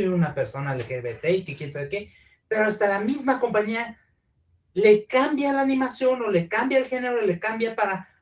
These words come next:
poderlo adaptar a ese público que ya vio que ya se enojó. Y entonces, un claro ejemplo, uno de esos personajes que es Rubí, lo cambiaron a hombre en la, en el doblaje.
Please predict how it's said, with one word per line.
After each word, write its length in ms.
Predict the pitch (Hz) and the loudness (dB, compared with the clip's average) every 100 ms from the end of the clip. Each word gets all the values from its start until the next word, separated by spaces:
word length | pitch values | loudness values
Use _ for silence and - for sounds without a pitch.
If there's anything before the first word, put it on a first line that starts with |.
| - | 0
poderlo 380 | 190 214 262 254 | 4 4 6 4
adaptar 400 | 240 - 247 226 | 4 -2 -2 0
a 200 | 220 214 | 0 0
ese 220 | 214 233 | -2 -6
público 600 | 262 254 220 214 226 240 | -4 -4 -4 0 0 0
que 160 | 170 160 | -4 0
ya 180 | 190 | 2
vio 240 | 208 214 208 | 4 2 2
que 180 | 156 143 | -4 -6
ya 160 | 156 | -6
se 80 | 160 | -6
enojó. 460 | 208 214 226 240 - _ _ _ - | -8 -4 0 -2 -2 _ _ _ -4
Y 80 | |
entonces, 560 | 202 220 220 226 - - _ _ _ | 2 4 4 0 -4 -12 _ _ _
un 340 | 170 214 226 233 226 - | -14 -10 -8 -6 -6 -2
claro 260 | 226 226 | 0 2
ejemplo, 440 | 220 240 220 208 202 | 0 -2 2 4 4
uno 840 | 202 190 190 190 190 185 190 185 | 2 -2 -4 -2 -2 -4 -2 0
de 120 | 185 | 0
esos 200 | 180 185 175 - _ _ - | 0 -4 -16 -20 _ _ 0
personajes 580 | 180 196 196 185 185 - | 0 2 -2 -2 -2 0
que 80 | |
es 80 | 190 | 0
Rubí, 420 | 202 208 208 214 - _ _ _ _ _ _ _ - | 4 2 0 -4 -12 _ _ _ _ _ _ _ -2
lo 140 | 170 | 0
cambiaron 360 | 180 208 214 208 | 2 2 2 2
a 60 | |
hombre 400 | 214 233 214 202 - _ _ _ _ _ _ _ - | -2 2 2 2 -6 _ _ _ _ _ _ _ -6
en 180 | 185 185 | 0 2
la, 260 | 170 175 175 | 2 0 0
en 180 | 180 | 2
el 140 | 170 165 | 4 4
doblaje. 600 | 165 202 220 185 160 | 4 2 0 -6 -8